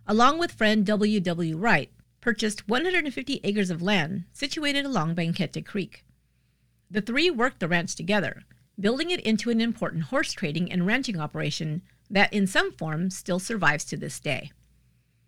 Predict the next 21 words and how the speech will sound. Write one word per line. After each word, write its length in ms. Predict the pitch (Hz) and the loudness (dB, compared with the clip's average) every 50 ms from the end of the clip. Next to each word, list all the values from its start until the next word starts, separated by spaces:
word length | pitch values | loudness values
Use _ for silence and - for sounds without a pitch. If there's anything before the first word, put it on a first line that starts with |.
| _ _ _ _ _ _ _ _ | _ _ _ _ _ _ _ _
John 300 | - 233 247 302 349 330 | 2 6 6 6 6 6
Rabb 280 | 254 254 247 254 240 - | 6 6 6 6 4 2
continued 380 | - 202 180 - 233 247 254 - | 0 0 0 0 -2 -4 -4 -4
to 100 | 226 196 | -6 -6
expand 420 | 165 - - - 196 226 269 262 | -6 -6 -4 0 0 2 2 2
the 60 | 220 | 2
ranch 280 | 165 165 160 170 170 - | 2 2 2 0 0 -2
holdings 360 | 170 160 156 165 170 165 165 | -4 -4 -2 -2 -2 -2 -2
over 160 | 151 147 202 | -4 -6 -6
the 100 | 185 - | -8 -8
years, 520 | 156 165 208 208 147 - - - - - _ - _ _ _ _ _ _ _ | -6 -2 0 0 0 -2 -4 -10 -12 -12 _ -20 _ _ _ _ _ _ _
so 280 | _ - - 254 226 202 | _ -8 -2 0 2 4
much 180 | 226 339 - - | 4 2 2 0
so 400 | - - 180 160 160 160 180 - - | -6 -2 -2 0 0 -2 -4 -6 -4
that 160 | 170 196 185 | -2 -2 -2
upon 320 | 180 175 - 226 262 320 | -2 -2 0 0 0 0
his 180 | 320 339 294 - | 0 -6 -6 0
death 220 | - 247 269 - | 0 0 0 2
in 100 | 214 190 | 2 2
eighteen 260 | 196 208 208 - 170 - | 2 2 0 -2 -6 -4
seventy-two, 800 | - 175 156 147 147 139 131 - - 302 277 180 - - - | -2 -4 -2 -2 -2 -4 -6 -4 -2 -2 0 0 -2 -4 -12